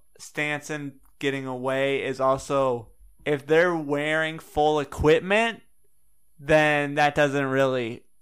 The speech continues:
hurt him. Like, that just hits his shin pad. So I think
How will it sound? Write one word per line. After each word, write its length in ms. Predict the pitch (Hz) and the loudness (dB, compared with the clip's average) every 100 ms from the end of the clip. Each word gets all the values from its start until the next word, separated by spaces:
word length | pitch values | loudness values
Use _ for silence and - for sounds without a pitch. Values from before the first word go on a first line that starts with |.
| - - | -20 -20
hurt 380 | - 127 135 147 | -10 -2 0 0
him. 340 | 160 175 185 - | -2 -2 -6 -6
Like, 180 | 135 131 | -6 -2
that 160 | 139 | -2
just 200 | 135 135 | -2 -8
hits 240 | 139 127 135 | -6 -4 -4
his 100 | 127 | -4
shin 320 | - 131 135 | -6 -8 -2
pad. 360 | 156 156 165 | 2 2 2
So 120 | - 131 | -2 -4
I 80 | |
think 360 | 127 131 123 - | -4 -6 -10 -14